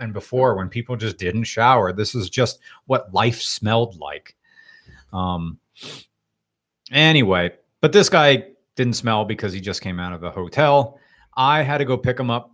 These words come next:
had to, chose to pick him up from, uh, a hotel all the way out in Pine Grove, which is forty-five minutes away,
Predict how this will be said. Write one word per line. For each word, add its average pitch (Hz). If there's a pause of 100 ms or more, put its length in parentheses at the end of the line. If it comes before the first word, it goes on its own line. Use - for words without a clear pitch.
(200)
had 98
to, 92
chose 226
to - (680)
pick 147
him 165
up 113 (420)
from, 117
uh, 107
a 131
hotel 139
all 117
the 127
way 123
out 120
in 98
Pine 123
Grove, 90
which 92
is 92
forty-five 85
minutes 80
away, 82